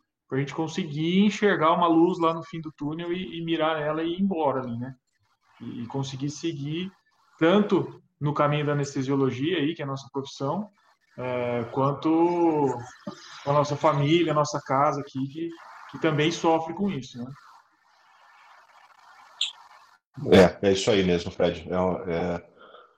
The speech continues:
Speaker 2: vamos nos, nos adaptar a essa nova realidade. Eu acho que a gente não, não aprendeu nada com o que a gente passou até agora, né? O exemplo aqui, Curitiba,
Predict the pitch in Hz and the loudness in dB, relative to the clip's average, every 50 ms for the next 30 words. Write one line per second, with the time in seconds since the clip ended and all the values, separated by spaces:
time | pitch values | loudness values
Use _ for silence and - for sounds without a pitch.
0 | _ _ _ _ - 110 123 147 151 135 127 147 127 123 - - 120 123 135 135 | _ _ _ _ 0 2 2 4 4 4 2 2 2 0 0 0 2 4 4 4
1 | 127 104 117 123 123 127 120 123 - - 117 110 110 117 120 123 107 107 110 - | 4 4 2 2 2 2 0 0 0 2 2 4 2 2 0 -2 -2 -2 -2 -2
2 | - 113 104 - _ - 107 107 101 107 104 104 101 92 98 98 107 110 107 107 | -4 -6 -6 -8 _ -6 -4 -4 -2 -2 -4 -4 -2 0 0 2 2 0 0 -2
3 | 104 - - - 107 - - - - 120 117 110 98 - 123 127 147 147 - 131 | -2 -4 -4 -8 -10 -10 -10 -8 -6 -4 -4 -4 -6 -6 -4 -2 -2 0 0 0
4 | 127 127 131 135 135 123 120 139 147 151 143 - 123 120 - _ _ 117 117 - | 0 -2 -2 -4 -2 0 0 0 0 -2 -4 -8 -12 -20 -20 _ _ -18 -16 -12
5 | - 110 - - 113 107 - 101 98 90 90 90 90 104 123 123 _ _ 101 101 | -12 -10 -10 -10 -10 -10 -10 -12 -12 -8 -6 -4 -4 -4 -6 -10 _ _ _ -20
6 | 104 135 _ _ _ _ _ _ _ _ _ - - - _ _ - 123 117 104 | -20 -20 _ _ _ _ _ _ _ _ _ -20 -20 -20 _ _ -2 -2 -2 0
7 | 107 123 143 135 131 - - - 120 123 120 113 104 95 _ _ - 120 117 110 | 0 -2 -2 0 -2 -2 -2 -4 -4 -2 -2 -2 -4 -6 _ _ -6 -6 -6 -4
8 | - - - 113 127 127 120 110 | -4 -4 -2 -2 -2 -2 -2 -6